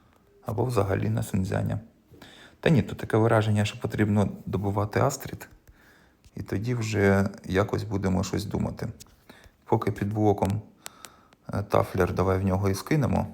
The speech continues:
Так, він раз помер і без божевілля відродився. Хірово. Окей. М. Заблочив мені Сейбл.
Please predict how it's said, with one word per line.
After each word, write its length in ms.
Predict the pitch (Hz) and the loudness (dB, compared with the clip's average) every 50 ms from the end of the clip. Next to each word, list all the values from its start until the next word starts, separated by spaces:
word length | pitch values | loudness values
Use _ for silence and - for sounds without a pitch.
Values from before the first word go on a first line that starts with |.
| - - - _ _ _ _ _ _ _ _ _ _ _ _ _ _ _ _ - - - _ - - - _ - - - - - - - _ _ _ | -12 -20 -20 _ _ _ _ _ _ _ _ _ _ _ _ _ _ _ _ -20 -20 -20 _ -20 -20 -20 _ -20 -20 -20 -20 -20 -20 -20 _ _ _
Так, 300 | - 98 90 87 - - | 0 0 0 0 -2 -4
він 240 | 92 90 90 92 - - | -4 -4 -4 -4 -6 -4
раз 260 | - 92 90 90 - - | -2 0 0 0 0 -2
помер 480 | - 98 92 95 110 135 151 - - - - _ _ _ _ _ _ _ _ _ _ _ - - _ _ _ - | -4 -2 0 0 0 0 -2 -2 -6 -14 -20 _ _ _ _ _ _ _ _ _ _ _ -20 -20 _ _ _ -8
і 100 | 98 95 | -6 -2
без 180 | 98 95 101 | -2 -2 -2
божевілля 560 | 104 104 101 104 104 104 101 95 90 87 82 | 0 0 0 2 2 2 2 2 2 2 0
відродився. 680 | 85 87 87 87 90 90 92 - - 92 - - - - | 0 0 -2 -2 -2 -2 -2 0 -2 -4 -4 -4 -6 -6
Хірово. 640 | - - - - 143 104 - - - 98 101 113 - - - _ _ _ _ _ _ _ _ _ - - - _ _ _ | -6 -2 0 0 2 2 0 0 0 -2 -2 -2 -6 -14 -20 _ _ _ _ _ _ _ _ _ -20 -20 -20 _ _ _
Окей. 500 | - 113 - - - - 104 110 135 156 170 - - _ _ _ _ _ _ _ _ _ _ _ _ _ _ _ _ _ _ _ _ _ _ _ _ _ _ _ _ _ _ _ _ _ _ _ _ _ _ _ _ _ _ _ _ _ 127 | -12 -12 -10 -4 -2 0 0 0 -2 -2 -4 -8 -14 _ _ _ _ _ _ _ _ _ _ _ _ _ _ _ _ _ _ _ _ _ _ _ _ _ _ _ _ _ _ _ _ _ _ _ _ _ _ _ _ _ _ _ _ _ -4
М. 480 | 113 117 117 117 117 117 120 117 117 113 - - - _ _ _ _ _ _ _ _ _ _ _ _ _ _ _ _ _ _ _ _ _ _ _ _ _ _ - | -2 0 0 0 0 0 0 0 -2 -2 -6 -16 -20 _ _ _ _ _ _ _ _ _ _ _ _ _ _ _ _ _ _ _ _ _ _ _ _ _ _ -10
Заблочив 720 | 110 101 98 101 - 120 135 151 151 - 131 127 123 123 | -6 -4 -4 -4 -2 -2 -2 -2 -2 -2 -2 -2 0 2
мені 520 | 117 113 113 110 117 127 135 139 139 135 131 | 4 4 4 4 4 2 2 0 -2 -4 -8
Сейбл. 720 | - - - - 98 92 92 87 - - - - - - | -10 -10 -2 0 2 2 2 0 -2 -2 -4 -4 -4 -4